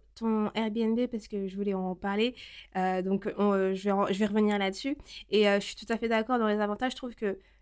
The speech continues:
la loi de l'attraction, ça permet vraiment de croire en soi. Ça permet vraiment de prendre du,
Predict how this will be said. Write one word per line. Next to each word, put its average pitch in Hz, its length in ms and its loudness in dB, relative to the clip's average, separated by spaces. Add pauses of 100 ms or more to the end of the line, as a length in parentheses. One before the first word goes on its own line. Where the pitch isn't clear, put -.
la 214 80 2
loi 214 180 6
de 202 80 0
l'attraction, 226 720 -2
ça 208 220 -4
permet 196 300 -2
vraiment 214 280 -2
de 214 100 -2
croire 214 380 -2
en 208 120 0
soi. 220 300 -4 (380)
Ça 202 220 -2
permet 202 300 0
vraiment 208 260 0
de 208 160 2
prendre 208 480 -2
du, 196 560 0